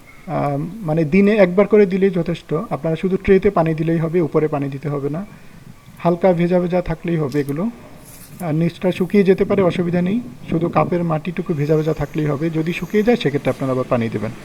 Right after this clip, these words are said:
তো এখানে দেখুন, এটি প্রায় তিন সপ্তাহ পরে দেখুন, বিশ দিনের মতো পার হয়েছে যখন, তখনকার অবস্থা এটি। এই যে, আহ, কুঁড়ি বেরোতে শুরু করেছে, মানে, নতুন পাতা গজাবে এদিক দিয়ে, সেই, সেটি আমরা দেখতে পাচ্ছি।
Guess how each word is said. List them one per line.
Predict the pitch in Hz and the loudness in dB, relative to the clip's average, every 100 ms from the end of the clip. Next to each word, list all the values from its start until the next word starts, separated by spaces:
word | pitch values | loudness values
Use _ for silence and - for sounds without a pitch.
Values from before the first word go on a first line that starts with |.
| - - - | -18 -18 0
তো | 165 | 4
এখানে | 165 214 214 | 6 6 6
দেখুন, | 208 240 | 4 6
এটি | 214 180 196 196 190 - - - - | 4 4 4 2 0 -6 -16 -2 8
প্রায় | 180 180 180 180 - - - - - - - - - - | 10 12 10 8 4 -4 -18 -18 -18 -18 -18 -18 -4 2
তিন | 190 | 4
সপ্তাহ | 185 190 - 196 190 | 4 2 6 6 8
পরে | 175 175 175 | 8 8 6
দেখুন, | 170 - 190 233 - - - - - 143 | 2 0 -2 -2 -6 -16 -18 -16 -4 4
বিশ | 180 170 | 4 6
দিনের | 190 190 | 4 4
মতো | 185 185 190 | 2 0 4
পার | 175 156 | 4 6
হয়েছে | 175 175 - 196 | 2 0 0 2
যখন, | 180 170 220 226 | 2 2 0 2
তখনকার | 175 185 180 180 185 185 - 180 | 2 2 0 0 -2 -4 2 4
অবস্থা | 170 147 156 175 | 6 4 2 2
এটি। | 160 165 | 0 0
এই | 190 220 - 175 | -6 -6 -10 -6
যে, | 156 160 | -2 -2
আহ, | 160 - - - - - 160 147 - | -2 -10 -18 -18 -18 -10 -4 -2 2
কুঁড়ি | 175 175 | 4 6
বেরোতে | 165 165 175 | 4 4 2
শুরু | - 160 | 0 2
করেছে, | 160 151 143 160 202 - | 4 4 4 -2 -4 -6
মানে, | 156 160 | -2 2
নতুন | 160 156 165 | 4 4 6
পাতা | 160 156 160 | 6 8 6
গজাবে | 156 156 151 | 6 6 4
এদিক | 147 143 143 | 0 -2 -4
দিয়ে, | 175 233 - - - | -4 -4 -8 -16 -6
সেই, | 165 156 160 160 - | 0 2 2 -2 -4
সেটি | 156 160 | -4 0
আমরা | 151 | 2
দেখতে | 147 147 156 | 2 0 -2
পাচ্ছি। | 151 - - 226 | -4 -4 -4 -4